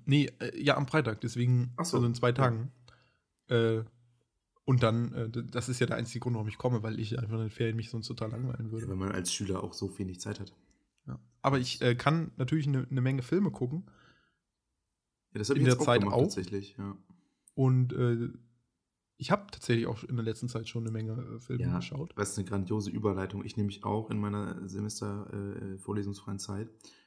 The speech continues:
Speaker 2: Tobi, willst du einfach mal anfangen? Was hast du geguckt?
Speaker 1: Ähm, ich hab als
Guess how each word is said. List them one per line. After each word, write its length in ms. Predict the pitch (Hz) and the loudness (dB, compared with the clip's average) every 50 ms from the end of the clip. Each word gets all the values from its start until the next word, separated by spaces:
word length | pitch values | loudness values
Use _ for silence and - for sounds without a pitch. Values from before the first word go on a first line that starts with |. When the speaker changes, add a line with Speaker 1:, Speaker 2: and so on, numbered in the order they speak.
| _ _ _ | _ _ _
Speaker 2:
Tobi, 200 | - 107 98 98 | 2 4 4 4
willst 140 | 104 113 - | 4 4 4
du 60 | 123 | 4
einfach 100 | 110 110 | 4 4
mal 80 | 104 101 | 4 2
anfangen? 280 | 95 87 - - 87 90 | 2 -2 -4 -4 -4 -4
Was 160 | 101 - - | -4 -4 -6
hast 120 | 101 - - | -6 -6 -6
du 80 | 101 92 | -6 -8
geguckt? 300 | 90 - 92 87 - - _ _ _ _ _ _ _ _ _ _ _ _ _ _ _ _ _ _ _ _ _ | -8 -10 -12 -14 -14 -18 _ _ _ _ _ _ _ _ _ _ _ _ _ _ _ _ _ _ _ _ _
Speaker 1:
Ähm, 380 | 135 123 120 120 123 123 123 - - - _ _ - | 4 4 6 6 6 4 4 0 -6 -16 _ _ -4
ich 200 | - 151 - - | -4 -2 2 2
hab 260 | 143 165 - - - | 2 2 2 0 0
als 220 | 127 127 123 - | 0 0 0 -4